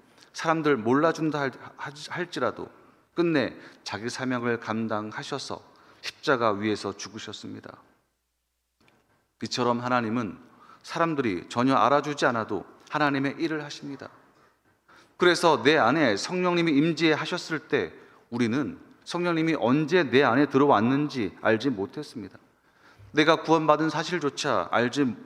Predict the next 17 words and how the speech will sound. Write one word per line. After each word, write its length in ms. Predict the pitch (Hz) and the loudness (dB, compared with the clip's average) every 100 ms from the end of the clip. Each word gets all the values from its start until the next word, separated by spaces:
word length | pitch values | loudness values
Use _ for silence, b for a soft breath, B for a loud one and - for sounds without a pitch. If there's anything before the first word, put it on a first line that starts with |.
| - | -12
어, 320 | 104 113 101 90 | -4 -2 -2 -2
알지, 320 | 110 120 143 - - - | -2 0 -4 -6 -6 -2
알지 260 | 127 160 | 0 0
못했고, 600 | 127 127 - 156 - 90 - B B B | -2 -2 -4 -10 -8 -10 -12 B B B
또 280 | 180 151 | 4 4
이러한 380 | 107 131 147 147 | 4 2 2 0
구원의 360 | 135 139 143 143 | 0 0 2 -2
확신을 500 | 143 185 - 175 147 | -6 -10 -6 -4 -4
갖기까지는 800 | - 117 139 - 131 131 147 101 B B - | -4 -10 -4 0 2 2 -2 -2 B B 0
오랜 360 | 143 170 165 | 2 4 0
세월이 380 | 156 185 180 147 | -4 -2 0 -2
필요했습니다. 680 | - 147 127 - 110 - - - _ _ _ _ _ _ _ _ _ _ _ _ _ _ _ _ | -4 -6 -6 -8 -14 -16 -18 -20 _ _ _ _ _ _ _ _ _ _ _ _ _ _ _ _
이처럼 440 | 104 - 117 110 104 | -10 -2 0 0 -2
하나님은 520 | 139 131 107 127 85 - B B _ | -4 -2 -4 -6 -10 -18 B B _
사람들이 540 | - 160 151 143 135 131 | -8 -4 -2 0 -2 -4
알아주지 600 | 101 117 117 110 - 92 | -2 -2 -2 -6 -8 -8
않아도 500 | - 92 120 147 139 | -6 -4 -4 -2 -2